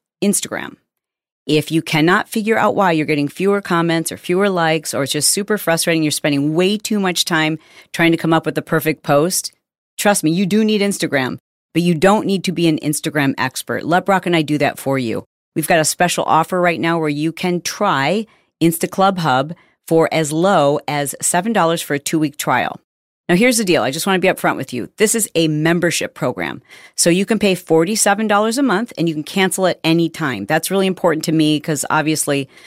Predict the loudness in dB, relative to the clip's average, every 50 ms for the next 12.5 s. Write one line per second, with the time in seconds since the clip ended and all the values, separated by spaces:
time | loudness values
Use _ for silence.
0 | -20 _ -4 -2 0 0 2 2 2 2 2 2 2 2 0 0 -2 -2 0 0
1 | 2 2 2 0 0 0 0 0 0 -2 -2 0 0 -2 -2 -2 -2 0 0 -2
2 | -2 -2 -2 -2 -2 -2 0 -2 -2 -2 -2 -4 -2 -4 -4 -4 -4 -4 -4 -4
3 | -8 -10 -12 -14 -18 -20 -20 -20 -20 _ 0 2 4 4 4 4 2 2 2 2
4 | 2 2 4 2 2 0 -2 -4 -4 -4 -2 -2 -4 -4 -6 _ -4 -2 0 0
5 | 0 -2 -4 -2 -2 0 0 0 0 0 -2 -2 -4 -6 -6 -8 -10 -12 _ _
6 | _ _ _ _ _ -2 0 0 0 2 2 2 4 4 4 4 0 -2 _ 0
7 | 0 2 2 2 0 0 -2 -8 -4 -2 -2 -2 0 0 -2 -2 -2 -2 -2 -2
8 | -2 -2 -4 -2 0 0 0 0 -2 -6 _ _ _ _ _ _ _ -4 0 2
9 | 2 2 4 4 2 2 2 2 2 2 2 2 2 2 2 2 2 0 0 0
10 | -2 -2 -2 -2 -4 -4 -6 -8 -6 -4 -2 -2 0 0 0 0 0 0 -2 0
11 | 0 0 0 2 2 2 2 0 0 -2 -4 -4 -4 -4 -4 -4 -6 -6 -8 -6
12 | -2 0 2 2 2 2 0 0 -4